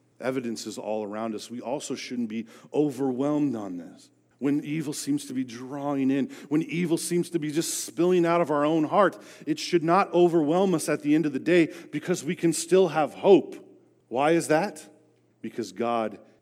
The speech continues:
is nearer. God is closer than our enemies, than sin could ever be.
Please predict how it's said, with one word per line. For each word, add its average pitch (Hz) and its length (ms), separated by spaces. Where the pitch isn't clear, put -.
is 98 180
nearer. 90 420
God 123 260
is 117 140
closer 107 720
than 113 160
our 117 160
enemies, 117 520
than 107 140
sin 107 380
could 101 160
ever 95 200
be. 80 280